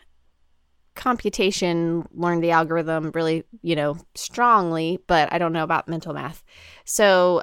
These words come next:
I played off of Pam Harris and the math strategy chat that she does on Twitter. And I s-, I used, um, twenty-five times eighteen, which is one of the problems that she's put on there for teachers to answer. How do you solve this problem?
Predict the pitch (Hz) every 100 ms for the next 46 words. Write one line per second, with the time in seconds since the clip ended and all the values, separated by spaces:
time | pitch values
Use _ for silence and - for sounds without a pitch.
0 | - 160 165 170 - - 214 226 196 196
1 | 185 175 - 196 180 196 170 170 180 -
2 | 160 160 156 151 - 165 156 156 - 160
3 | 160 156 151 - 147 - 160 - 156 156
4 | 156 156 - 160 151 - - - - -
5 | - 202 185 - 170 175 - - 180 185
6 | 196 214 208 - - - - 170 165 156
7 | 170 - 233 226 233 220 - 196 196 -
8 | 190 - 196 156 180 247 - - 190 -
9 | 180 170 165 - _ - - _ _ -
10 | 196 180 175 185 170 - 185 175 185 -
11 | - 165 - 190 160 160 160 175 170 160
12 | - 160 - - 156 - 143 180 277 339
13 | 208 202 214 - 349 320 160